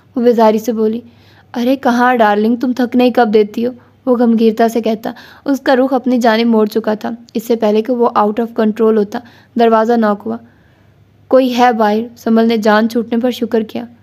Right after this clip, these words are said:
"देखता हूँ, मगर वापस आकर यहीं से कंटिन्यू करेंगे।" वो आंख मारता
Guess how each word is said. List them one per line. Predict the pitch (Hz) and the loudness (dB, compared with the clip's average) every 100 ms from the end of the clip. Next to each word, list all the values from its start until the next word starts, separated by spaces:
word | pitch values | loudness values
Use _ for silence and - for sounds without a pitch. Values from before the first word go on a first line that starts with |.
| _ 214 | _ 0
"देखता | 233 226 226 | 2 2 0
हूँ, | 247 277 | 0 2
मगर | 269 247 | 2 2
वापस | 220 214 254 240 | 2 0 -2 -2
आकर | 226 262 | 0 0
यहीं | 240 240 | 0 -2
से | 254 | -2
कंटिन्यू | 262 220 208 214 208 | 0 0 2 0 0
करेंगे।" | 214 220 214 240 - _ _ _ _ - | -2 -2 -4 -8 -18 _ _ _ _ -2
वो | 233 262 277 - | 2 2 -2 -2
आंख | 220 233 240 | 0 0 0
मारता | 233 202 233 | 0 0 -6